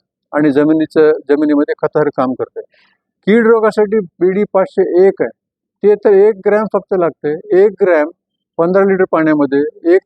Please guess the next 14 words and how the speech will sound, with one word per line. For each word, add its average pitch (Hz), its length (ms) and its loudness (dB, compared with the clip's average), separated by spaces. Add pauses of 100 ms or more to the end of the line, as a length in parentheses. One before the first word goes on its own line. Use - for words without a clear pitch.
तास 202 180 2
ढवळून 160 380 2
आपण 147 380 -2
भवरा 143 240 0
काढत 147 360 0 (460)
एक 165 180 2 (100)
तास 170 180 0
सतत 160 220 -2
ढवळायचं 147 480 0
आणि 147 100 -4 (100)
पहाटे 165 380 0
सूर्यकिरण 170 540 0 (160)
पडण्याच्या 151 400 0
आधी, 151 240 0